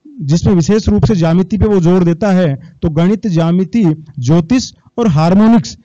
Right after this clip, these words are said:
ये इस तरह के सब्जेक्ट है, वो प्लेटो बीस से तीस वर्ष की आयु में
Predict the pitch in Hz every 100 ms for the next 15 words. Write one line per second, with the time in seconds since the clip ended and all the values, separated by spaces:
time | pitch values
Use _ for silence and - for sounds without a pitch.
0 | _ 185 240 262 - 262 254 254 - 180
1 | 160 196 185 185 147 147 _ - 180 220
2 | 220 180 170 202 170 220 - 233 - 247
3 | 294 - 214 185 - 175 160 160 170 143